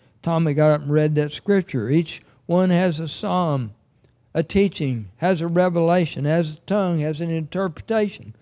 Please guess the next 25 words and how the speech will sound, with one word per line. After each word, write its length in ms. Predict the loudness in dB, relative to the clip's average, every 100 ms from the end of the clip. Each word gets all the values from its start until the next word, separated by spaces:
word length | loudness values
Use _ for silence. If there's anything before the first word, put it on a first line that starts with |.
| _ _ _ -2
that 160 | 0
all 260 | 2 0 -2
things 380 | -2 -2 -2 0
be 180 | 0
done 240 | 2 2 0
for 180 | -2 0
edification. 1040 | 2 0 -6 -4 0 2 2 -4 -8 -10 _ _ _ _ _ _ _ _ _ _ _ _ _ _ _ _ _ _ -2
If 60 |
anyone 380 | 2 4 4 2
speaks 440 | 0 4 2 2 -2
in 80 |
a 80 | -2
tongue, 380 | 0 0 2 0
it 20 |
should 260 | -2 -2 0
be 140 | 0
by 300 | 2 0 -2 -10 _ _ _ _ _ _ 2
two 160 | 6
or 160 | 8 6
three, 600 | 2 4 6 6 4 0 _ _ _ _ _
at, 240 | -4 -4 -6 -20 _ _ _
at 160 | -4 0
the 100 | 2
most 400 | 4 4 2 0
three, 500 | 2 4 2 0